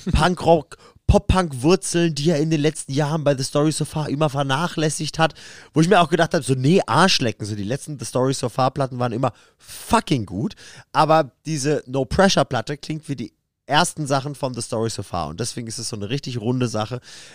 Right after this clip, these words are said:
Speaker 2: Ähm, das ist nur ein Song von richtig vielen guten auf dieser Platte. Hört's euch an, wird sich auf jeden Fall lohnen.
Speaker 1: Kam die aktuell, ist die aktuell?
Speaker 2: Ich glaub, die kam diesen Sommer raus.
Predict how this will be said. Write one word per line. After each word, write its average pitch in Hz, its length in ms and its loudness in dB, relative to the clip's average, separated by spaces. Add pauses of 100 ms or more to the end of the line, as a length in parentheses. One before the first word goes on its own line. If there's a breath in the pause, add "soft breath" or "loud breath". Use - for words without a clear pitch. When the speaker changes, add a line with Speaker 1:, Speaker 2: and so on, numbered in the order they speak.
(120 loud breath)
Speaker 2:
Ähm, 117 340 2
das 123 160 -2
ist 123 100 -6
nur 135 180 -4
ein 196 400 -2
Song 156 340 -2
von 117 180 -8
richtig 147 360 -6
vielen 151 640 0
guten 135 420 -6
auf 95 140 -8
dieser 113 240 -8
Platte. 117 320 -4 (360 soft breath)
Hört's 139 260 -4
euch 120 180 0
an, 113 220 -4 (180)
wird 110 140 -4
sich 98 100 -4
auf 92 80 -2
jeden 92 120 -6
Fall 76 120 -8
lohnen. 67 220 -10 (400)
Speaker 1:
Kam 123 260 -4
die 117 140 -2
aktuell, 110 500 -4
ist - 260 -10
die 127 100 -4
aktuell? 120 540 -4 (240)
Speaker 2:
Ich - 100 -12
glaub, - 120 -6
die 185 60 -6
kam 190 200 0
diesen 165 220 -4
Sommer 135 220 2
raus. 78 300 -8